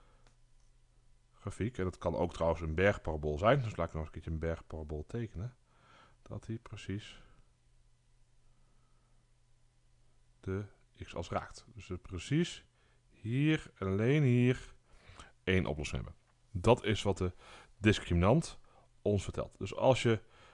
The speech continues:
bezig bent met een tweede graads vergelijking en je moet onderbouwen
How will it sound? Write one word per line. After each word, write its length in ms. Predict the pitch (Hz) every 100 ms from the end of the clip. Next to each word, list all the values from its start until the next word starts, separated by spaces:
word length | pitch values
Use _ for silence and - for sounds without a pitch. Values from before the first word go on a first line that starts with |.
| - -
bezig 260 | 113 117 104
bent 180 | 101
met 100 | 101
een 100 | 92
tweede 320 | - 127 147 143
graads 400 | - 107 104 -
vergelijking 880 | - - 87 101 135 175 - 80 76 - _ - - - _
en 140 | - 104
je 80 |
moet 180 | 104 104
onderbouwen 880 | - 101 95 85 85 120 156 107